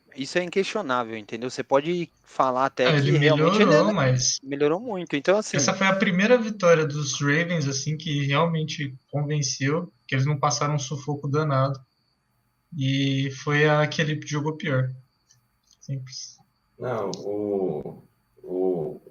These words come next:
Speaker 3: o, assim, esse era o jogo que a gente ia ver, né? Não, quem que é o time aí que vai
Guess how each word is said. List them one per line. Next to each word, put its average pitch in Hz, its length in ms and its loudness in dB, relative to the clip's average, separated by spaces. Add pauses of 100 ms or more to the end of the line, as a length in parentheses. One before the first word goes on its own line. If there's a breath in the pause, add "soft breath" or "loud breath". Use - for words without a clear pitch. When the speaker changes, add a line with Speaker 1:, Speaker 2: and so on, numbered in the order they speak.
(140)
Speaker 3:
o, - 260 -8
assim, 90 480 -4
esse 92 260 -2
era 117 140 0
o 113 60 -8
jogo 113 320 -2
que 123 60 2
a 120 60 0
gente 127 240 -6
ia 123 140 0
ver, 87 260 -4
né? 90 220 -6
Não, 90 240 -4
quem 95 240 -12
que 117 140 -4
é 110 80 4
o 117 100 -2
time 101 320 -10
aí 98 220 -6
que - 140 -20
vai 98 460 -2